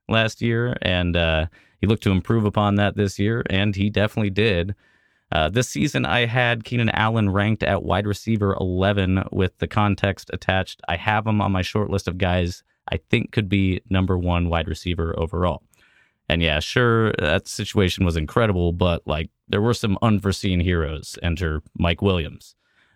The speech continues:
But now that the dust is settled, it looks like Herbie can support two top wide receivers,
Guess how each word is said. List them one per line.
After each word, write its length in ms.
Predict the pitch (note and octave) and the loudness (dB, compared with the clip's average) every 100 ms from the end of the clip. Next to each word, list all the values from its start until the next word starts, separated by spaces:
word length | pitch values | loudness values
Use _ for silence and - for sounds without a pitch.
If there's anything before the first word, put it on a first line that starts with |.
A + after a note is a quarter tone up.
| - | 0
But 320 | F2+ E2 D#2 | 2 2 2
now 140 | G2+ G2+ | 2 2
that 80 | |
the 80 | F#2 | 2
dust 300 | G2 G#2 - | 2 2 0
is 100 | E2+ | -6
settled, 380 | - F#2 F#2 G2 | 0 0 0 0
it 100 | F2 | 0
looks 260 | F2 F2+ - | -2 -4 0
like 220 | F#2 E2+ | 0 2
Herbie 320 | G2+ F#2+ F2 | 2 2 0
can 140 | D#2+ | -2
support 380 | D#2+ F#2+ F2+ - | -6 -4 -4 -4
two 180 | - C#3 | -2 0
top 340 | B2 A2 G2 - | 2 2 0 0
wide 200 | F#2 F2 | 0 0
receivers, 640 | E2+ F2+ F2 F2 E2 E2 | -2 -2 0 0 0 -4